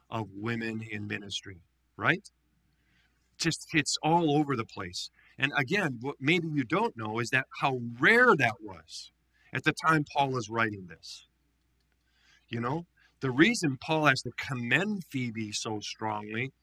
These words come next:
is because she was a woman and would not receive that commendation. Right? So he lifts her up and supports her because he knows how important the role of women is in the church. So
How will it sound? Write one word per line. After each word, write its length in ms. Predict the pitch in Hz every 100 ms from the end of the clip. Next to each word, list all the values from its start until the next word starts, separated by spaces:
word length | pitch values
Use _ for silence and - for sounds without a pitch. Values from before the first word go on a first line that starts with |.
| _ _
is 160 | 143 127
because 360 | 147 160 160
she 180 | - 156
was 160 | 151 131
a 60 |
woman 400 | 123 202 147 123 135
and 200 | 127 131
would 160 | 131
not 220 | 131 139 131
receive 520 | 123 127 - 180 190
that 160 | 139 104 -
commendation. 600 | 107 98 95 90 - 87 82 _ _ _ _ _ _ _ _
Right? 180 | - 165
So 100 | 165
he 120 | 151
lifts 300 | 156 180 196
her 140 | 165 170
up 120 | 185
and 120 | 143
supports 520 | - 156 - 190 208 123
her 60 |
because 280 | 127 139 143 135
he 60 | 147
knows 560 | 143 165 175 175 165 - _
how 240 | - 147 147
important 420 | 135 156 156 131
the 80 | 113
role 320 | 123 135 135
of 140 | 110
women 280 | 117 131 127 120
is 360 | 117 113 107 - _ -
in 140 | 110
the 100 | 107
church. 340 | - 107 87
So 340 | - - 127